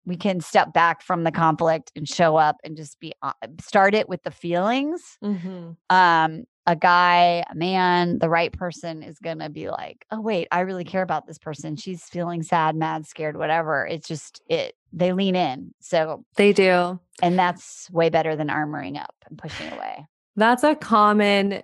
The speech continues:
Speaker 2: myth. And I don't know if you run into this, but I'll have women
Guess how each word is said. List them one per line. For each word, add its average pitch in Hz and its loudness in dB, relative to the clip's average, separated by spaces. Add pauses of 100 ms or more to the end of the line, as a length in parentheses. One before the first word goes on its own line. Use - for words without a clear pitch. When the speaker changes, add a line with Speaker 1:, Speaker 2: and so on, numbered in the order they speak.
(120)
Speaker 2:
myth. 190 2
And 190 4
I 190 4
don't 190 0
know 185 0
if 180 -4
you 190 2
run 180 2
into 190 2
this, 175 -2
but 190 4
I'll 190 6
have 185 6
women 180 2